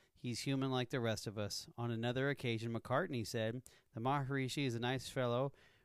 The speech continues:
We're just not going to go out with him <laughs> anymore,"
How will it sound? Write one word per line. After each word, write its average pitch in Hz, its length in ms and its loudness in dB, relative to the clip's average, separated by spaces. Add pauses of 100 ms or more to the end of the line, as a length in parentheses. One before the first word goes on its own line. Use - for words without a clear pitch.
(120)
We're 117 180 0
just 131 320 0
not 135 240 0
going 123 580 0
to - 80 -8
go 117 240 0
out 131 220 0
with 120 160 -2
him - 280 -4
<laughs> - 80 -6
anymore," 127 640 0